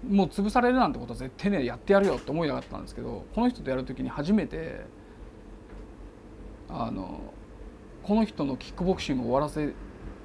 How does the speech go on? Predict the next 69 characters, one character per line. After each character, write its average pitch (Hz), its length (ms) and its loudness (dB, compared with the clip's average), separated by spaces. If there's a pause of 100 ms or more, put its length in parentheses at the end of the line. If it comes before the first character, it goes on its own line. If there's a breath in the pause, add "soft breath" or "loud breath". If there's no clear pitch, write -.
(300)
よ 143 160 6
う - 20 0
っ - 40 -2 (960)
て 131 60 -2
い 131 40 2
う 131 60 0
覚 160 240 -2
悟 135 80 4
を 113 80 0
持 123 120 2
っ - 40 2
て - 140 -6
行 - 100 -2
っ - 40 -14
た 127 160 0
ん 123 80 0
で - 80 -6
す - 100 -12
け - 80 -6
ど、 160 220 0 (600 loud breath)
僕 247 220 10
の 180 100 2
キ - 160 -8
ッ - 20 -14
ク 180 100 -2
ボ 170 100 4
ク - 60 -4
シ 170 100 -2
ン 160 40 2
グ 156 60 2
も 170 100 0
こ 175 140 0
こ 175 100 4
で 185 80 6
終 175 120 8
わ 180 120 8
っ - 40 -14
て 147 80 2
も 139 100 2
い 117 140 0
い - 20 -4
っ - 40 -8 (300)
て 139 60 -2
い 175 120 6
う 175 60 6
思 170 220 6
い 139 60 2
が、 120 100 -2 (240)
そ 170 120 -2
の、 147 160 0 (1400 loud breath)
や 220 120 12
る 233 80 8
か 226 100 8
ら 208 100 10
に 196 100 6
は 156 80 6
や 151 80 10
ら 175 80 12
れ 196 80 12
る 196 100 10
覚 185 180 4
悟 151 140 4
も 143 340 4
初 165 220 6
め 214 100 10
て 143 60 2
決 143 140 0
ま 131 140 4
っ 123 40 0